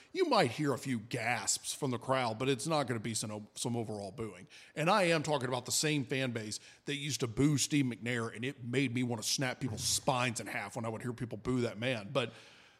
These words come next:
I actually will defend the Titans fan base on this. It's more about booing the overall frustration capped with the,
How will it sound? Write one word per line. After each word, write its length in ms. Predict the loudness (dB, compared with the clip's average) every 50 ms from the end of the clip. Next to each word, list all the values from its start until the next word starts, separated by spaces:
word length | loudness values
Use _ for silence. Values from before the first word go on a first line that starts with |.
| _ _ _ _ 2
I 180 | 4 6 8 8
actually 400 | 8 8 6 6 4 6 6 6
will 180 | 6 6 4 4
defend 500 | 2 0 -2 0 0 2 2 2 0 -2
the 80 | -2
Titans 300 | -2 -2 -2 -4 -4 -4
fan 180 | -4 -2 -2 0
base 200 | 0 0 0 0
on 80 | -2
this. 200 | -2 -2 -4 -6 -6 -6
It's 240 | -4 -4 -4 -2 0
more 400 | 4 8 10 12 12 12 12 10
about 340 | 8 6 4 2 0 0 2
booing 280 | 2 2 4 4 2 0
the 140 | 0 0
overall 440 | 4 4 6 6 6 6 6 6 4
frustration 560 | 4 2 0 0 0 0 0 0 0 -2 -4
capped 560 | -6 -6 -6 -2 2 2 2 2 0 -2 -2 0
with 240 | 0 0 0 -4 -10 -20 -20 -20 -20 -20 -20 -8
the, 280 | -4 -2 -2 -2 -2